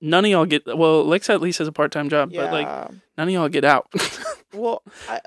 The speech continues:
Speaker 2: oh, yeah. We're also all from more of a cities or water.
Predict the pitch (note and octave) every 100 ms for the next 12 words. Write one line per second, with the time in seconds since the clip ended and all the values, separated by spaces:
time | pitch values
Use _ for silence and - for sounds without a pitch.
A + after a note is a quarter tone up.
0 | - - G#3 - _ - - - - G#3
1 | _ _ _ _ - A3 A#3 A#3+ - G#3+
2 | G#3+ A3 G3+ F#3+ F3+ - _ _ _ _
3 | _ _ _ _ _ _ _ F3+ F3+ F#3
4 | F#3 F3 - - - F3 E3 - G2+ -
5 | G#3 G#3+ A3 A3+ A#3 - - - - F3+
6 | D#3+ D3+ D3+ B2+ - C#2 -